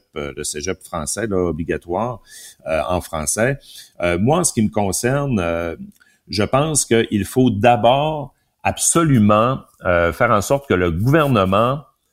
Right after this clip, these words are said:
cesse de financer la propre anglicisation des Québécois et des Québécoises et de ses étudiants en finançant, par exemple, ou en, en,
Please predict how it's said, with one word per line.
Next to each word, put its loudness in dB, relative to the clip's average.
cesse -2
de -2
financer 0
la -2
propre 0
anglicisation -2
des -2
Québécois -2
et 0
des -2
Québécoises -2
et 2
de 0
ses -4
étudiants -2
en 2
finançant, 2
par 0
exemple, 0
ou -2
en, -2
en, -8